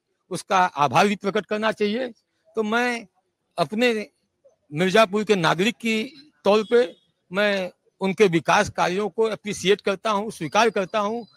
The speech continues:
और उम्मीद भी करता हूँ कि अगर उनको दोबारा मौका मिलेगा तो मिर्जापुर पे उनकी नजर इनायत रहेगी। यहाँ की जनता की जो समस्याएं हैं,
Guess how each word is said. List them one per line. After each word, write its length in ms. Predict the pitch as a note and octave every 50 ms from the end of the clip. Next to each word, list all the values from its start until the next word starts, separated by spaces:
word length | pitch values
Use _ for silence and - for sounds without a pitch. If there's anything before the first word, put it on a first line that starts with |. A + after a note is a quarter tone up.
| _ _ -
और 80 | G3
उम्मीद 260 | G3+ G3 A3+ C#4+ C4+ C4
भी 100 | B3+ -
करता 280 | - G#3+ G3+ - A3+
हूँ 160 | G3+ G#3 G3+
कि 80 | E3 D3+
अगर 140 | F#3 G3+ G3+
उनको 180 | G3 F3 G3
दोबारा 340 | F#3 F3 F3 F3 F3+ F#3+ F#3+
मौका 260 | F3 E3+ D3+ - F#3
मिलेगा 520 | F3+ E3 D3+ F3 G#3 G#3+ A#3 B3 C4+ A#3 - - _ _ _ _ _ -
तो 60 | G3
मिर्जापुर 520 | F3+ F3+ F3 E3+ F#3 F#3+ F#3 - F#3+ F#3 F3
पे 140 | F3 A3+
उनकी 460 | G#3 F#3+ E3+ D3+ F#3+ G3 A3+ B3+ D4 _ _ _ _ _ _ - D3+
नजर 260 | D#3+ F3 E3+ E3+ G3
इनायत 460 | G3+ F#3 E3 D#3 D#3 E3+ G3 G3 -
रहेगी। 280 | G3 G3+ G#3+ F#3+ G#3 G3+
यहाँ 180 | F#3+ F3 F#3
की 140 | E3 F3+ F3+
जनता 340 | D3 F3 E3+ D#3 - G#3+ G3+
की 120 | E3+ F#3
जो 120 | E3 E3 E3
समस्याएं 680 | - E3+ D3 D3 - - - D3+ E3 F#3+ G3+ G3 G#3+
हैं, 120 | B3+ -